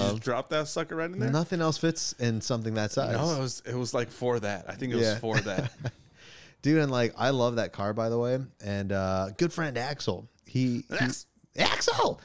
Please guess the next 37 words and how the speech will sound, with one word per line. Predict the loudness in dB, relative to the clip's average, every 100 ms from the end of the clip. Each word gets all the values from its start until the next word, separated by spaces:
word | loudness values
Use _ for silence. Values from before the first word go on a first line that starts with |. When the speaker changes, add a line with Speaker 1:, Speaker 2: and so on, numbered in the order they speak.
| -20 -14
Speaker 1:
He | -2
posted | 2 2 2
a | -2
tweet | 2 0 0
recently | -2 -2 -2 -4 -4 -2 -2
that | -2 -2 -2 -6 _
there | -6 -4
was | 0
something | 0 2
about, | 2 2 0
like, | -2 0
a | -2
fucking, | -2 -4 -2 -2 -2 -2 -4 -8 _ _ _ _ _
I, | -4 -2
I |
think | 0 0
it | 0
was | 0
maybe | -2 0 0
a |
Blazer, | 0 -2 -2 0 -2
a |
Chevy | -2 -2 -2
Blazer. | -2 -2 -2 -4 -4
No, | 0 2
Speaker 2:
Okay. | 2
Speaker 1:
probably | 0 0
a | 0
Suburban, | 0 0 0 -2 -8 _ _ _
but, | 0
like, | 2 2 0
from | -2 0
the |
nineties, | 0 0 -2 -4 -6
you |
know? | -6 -4 -4
Speaker 2:
Yeah. | -2 0 -2